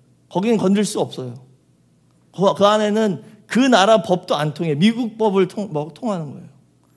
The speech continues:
마찬가지입니다. 이 땅에 하늘의 대사관이 있다는 거예요.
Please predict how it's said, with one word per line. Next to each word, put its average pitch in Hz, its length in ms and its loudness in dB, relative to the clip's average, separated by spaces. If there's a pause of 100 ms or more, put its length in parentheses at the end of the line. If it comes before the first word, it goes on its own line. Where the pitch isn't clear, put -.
(880)
마찬가지입니다. 185 840 0
이 214 220 -2
땅에 262 540 0 (320)
하늘의 330 460 -2
대사관이 220 580 0
있다는 151 360 -8
거예요. 127 220 -18